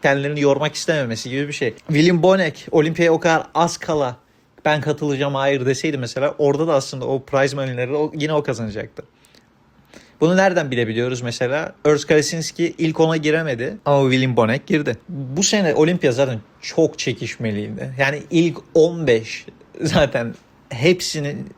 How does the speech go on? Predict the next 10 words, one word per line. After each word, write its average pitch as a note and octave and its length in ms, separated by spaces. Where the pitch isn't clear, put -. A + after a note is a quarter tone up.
Olimp-, D3+ 440
ilk D3 240
ona D3+ 220
girebilmesi C#3 680
için C3 360
yani C3+ 380
ilk C#3+ 200
altı, C#3+ 400
ilk D3 280
on, D3 200